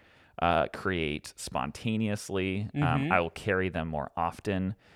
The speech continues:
Speaker 1: compared to my bigger gear. So,
Speaker 2: Yeah.
Speaker 1: um, all of that to say, this is my technical inspiration. These, this small form factor, but with still super high quality and super
Speaker 2: Yeah.
Speaker 1: flexible within color. So,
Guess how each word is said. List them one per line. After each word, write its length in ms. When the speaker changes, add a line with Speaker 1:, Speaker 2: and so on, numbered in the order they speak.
Speaker 1:
compared 460
to 520
my 240
bigger 300
gear. 480
So, 240
Speaker 2:
Yeah. 200
Speaker 1:
um, 220
all 160
of 60
that 180
to 100
say, 320
this 400
is 100
my 160
technical 500
inspiration. 540
These, 340
this 180
small 400
form 340
factor, 680
but 160
with 200
still 440
super 340
high 180
quality 640
and 180
super 320
Speaker 2:
Yeah. 80
Speaker 1:
flexible 460
within 280
color. 400
So, 420